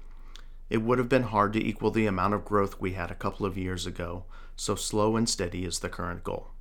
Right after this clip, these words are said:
This year, sales will end up being at or just above last year's as we start the summer.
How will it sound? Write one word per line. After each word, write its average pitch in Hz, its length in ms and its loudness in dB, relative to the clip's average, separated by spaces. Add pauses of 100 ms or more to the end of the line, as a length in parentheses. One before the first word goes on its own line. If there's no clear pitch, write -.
(800)
This - 240 2
year, 110 160 2
sales 101 440 0
will 104 180 4
end 95 180 0
up 90 140 -4
being 92 360 -4
at 101 300 -2
or 101 120 -2
just 92 280 -4
above 110 280 -2
last 90 360 -4
year's 90 280 -4
as 92 240 -6
we 95 80 -8
start - 320 -6
the - 60 -6
summer. - 380 -4